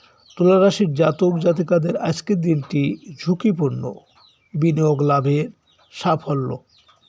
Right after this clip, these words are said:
শেয়ার ব্যবসায়ীরা বিনিয়োগ করতে পারেন। পুরনো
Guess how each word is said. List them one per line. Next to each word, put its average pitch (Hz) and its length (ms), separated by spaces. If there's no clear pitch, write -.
শেয়ার 208 340
ব্যবসায়ীরা 190 600
বিনিয়োগ 170 460
করতে 165 300
পারেন। 170 380
পুরনো 175 420